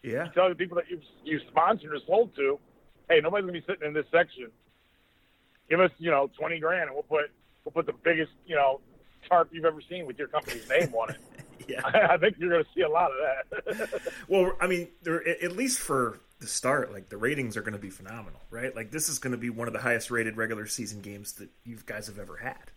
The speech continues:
Speaker 1: <laughs> right? And,
Speaker 2: I
Speaker 1: I mean,
Speaker 2: that's what we expect.
Speaker 1: what
Speaker 2: Yeah.
Speaker 1: Yeah. You know, what that really means is, is open for debate, right? But, like, I mean, people want baseball. Like,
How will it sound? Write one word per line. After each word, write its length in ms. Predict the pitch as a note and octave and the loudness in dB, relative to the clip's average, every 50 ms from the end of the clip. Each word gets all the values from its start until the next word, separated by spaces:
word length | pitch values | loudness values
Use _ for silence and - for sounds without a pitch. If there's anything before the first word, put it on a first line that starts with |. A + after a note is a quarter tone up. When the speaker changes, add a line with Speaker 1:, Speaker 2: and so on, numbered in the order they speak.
| _ - | _ -20
Speaker 1:
<laughs> 260 | - - _ _ - | -20 -20 _ _ -10
right? 240 | A#2+ - D3 D#3+ - | -4 -2 -2 -2 -2
And, 120 | D#3+ C3+ - - - - D#3+ G#3 G#3+ | -4 -6 -8 -10 -18 -16 -12 -6 -4
Speaker 2:
I 80 | - C3 | -4 -2
Speaker 1:
I 20 | - | -2
mean, 140 | F3+ F3 D3+ | -2 0 0
Speaker 2:
that's 140 | C#3 C#3+ - | 0 0 0
what 100 | D#3 D#3+ | -2 0
we 100 | E3 E3+ | 0 0
expect. 380 | D#3+ - - - F3 F#3+ - C4 | 0 0 4 6 6 8 8 6
Speaker 1:
what 140 | B3+ - C4 | 4 4 4
Speaker 2:
Yeah. 240 | D3 E3+ E3 D#3 C#3+ - _ _ - | 4 6 6 6 4 0 _ _ -6
Speaker 1:
Yeah. 340 | G3+ A#3 G3+ D#3+ G#2+ - - _ _ _ _ _ _ - | -2 0 0 0 0 -6 -12 _ _ _ _ _ _ 0
You 80 | A#3 | 2
know, 60 | A3+ G#3 | 4 6
what 180 | A3+ B3 B3 A#3 | 6 6 8 6
that 160 | G3 D#3 C#3+ | 6 4 4
really 220 | D3+ D#3+ C3+ C3 A#2 | 0 -2 -2 -2 -4
means 420 | C3 D#3+ D#3+ C#3+ C3 B2 G#2+ A2 | -2 -2 -2 -2 -2 -4 -4 -4
is, 240 | G#2+ G2+ - - - - | -6 -6 -6 -8 -8 -4
is 180 | - B2+ B2 - | -4 -4 -4 -4
open 260 | A2+ A2+ G#2+ - G#2 | -6 -6 -6 -8 -10
for 160 | G2+ - G#2 | -8 -6 -6
debate, 480 | F#2+ G2 F#2 - F#2 G2 A#2+ B2 - - - _ | -6 -8 -8 -10 -8 -6 -6 -8 -10 -14 -14 _
right? 360 | - A2 A2+ B2+ C#3 - - - | -2 0 2 2 2 0 -2 0
But, 220 | A#2 A2+ - A#2 | 0 0 0 2
like, 360 | A2+ A2 G#2+ G#2 - - - _ _ _ _ _ _ _ _ - | 2 0 0 0 -4 -10 -20 _ _ _ _ _ _ _ _ -10
I 60 | - C3 | -6 -4
mean, 160 | C3 B2+ B2 | -4 -4 -4
people 420 | - - F3 F#3+ - F3+ F3 D#3 | -4 -6 -6 -2 2 2 2 4
want 260 | B2+ B2+ D3 - - | 4 2 0 -2 0
baseball. 540 | A2+ C3+ F3+ G3 - - A2 F#2 - - - _ _ - | 2 2 2 2 0 -4 -8 -10 -10 -12 -18 _ _ -8
Like, 260 | A#2 A2+ A#2 A2+ - | -4 -4 -4 -4 -6